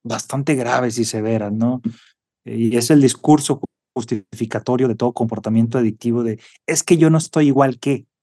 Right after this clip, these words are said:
¿sí? Aquella persona, "Es que yo no estoy en condiciones de calle, es que, este, yo no, este, yo no dejo de trabajar, sigo trabajando, mantengo mis amistades".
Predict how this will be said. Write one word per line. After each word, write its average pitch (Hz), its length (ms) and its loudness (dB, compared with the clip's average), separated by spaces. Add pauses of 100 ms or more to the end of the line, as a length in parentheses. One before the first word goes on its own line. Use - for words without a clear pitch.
(220)
¿sí? 113 300 -6
Aquella 131 340 0
persona, 123 340 -2
"Es 120 80 -4
que 131 140 -4
yo 131 160 2
no 131 80 -2
estoy 123 360 0
en 113 100 0
condiciones 117 500 -2
de 101 100 -12
calle, 123 400 2
es 117 100 -4
que, 120 240 0 (340)
este, 117 640 0
yo 131 340 4
no, 131 480 2
este, 104 800 -6 (400)
yo 139 400 6
no 143 140 8
dejo 143 280 4
de 113 100 2
trabajar, 113 520 0
sigo 135 300 -4
trabajando, 131 720 0
mantengo 127 380 0
mis 120 160 -2
amistades". 131 580 -2